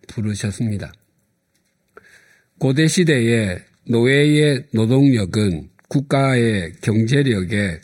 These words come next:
꼭 필요한 수단이었습니다. 그래서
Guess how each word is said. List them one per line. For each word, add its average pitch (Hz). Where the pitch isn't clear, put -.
꼭 123
필요한 135
수단이었습니다. 107
그래서 143